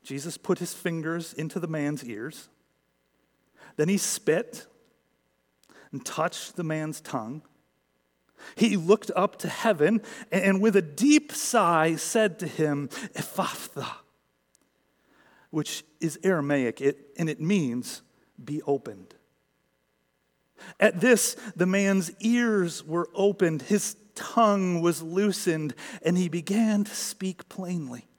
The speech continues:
Jesus commanded them not to tell anyone, but the more he did so, the more they kept talking about it. People were overwhelmed with amazement. "He has done everything well," they said.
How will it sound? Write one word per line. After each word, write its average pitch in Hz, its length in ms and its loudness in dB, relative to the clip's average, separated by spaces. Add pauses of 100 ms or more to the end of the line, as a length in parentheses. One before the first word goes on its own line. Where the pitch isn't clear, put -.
(1300)
Jesus 170 320 -2
commanded 175 500 0
them 143 200 0
not 202 320 4
to 196 80 0
tell 190 300 4
anyone, 175 440 4 (260)
but 208 200 4
the 202 80 8
more 262 380 4
he 220 140 0
did 240 300 2
so, 180 420 2 (180)
the 190 120 8
more 294 280 6
they 233 140 6
kept 240 400 0
talking 262 420 4
about 165 320 6
it. 165 140 2 (300)
People 240 560 6
were 226 200 6 (120)
overwhelmed 262 1300 6
with 190 200 6
amazement. 185 840 0 (360)
"He 208 400 2
has 170 240 -2
done 165 340 -2 (160)
everything 233 600 2
well," 156 520 2
they 131 140 0
said. - 440 -10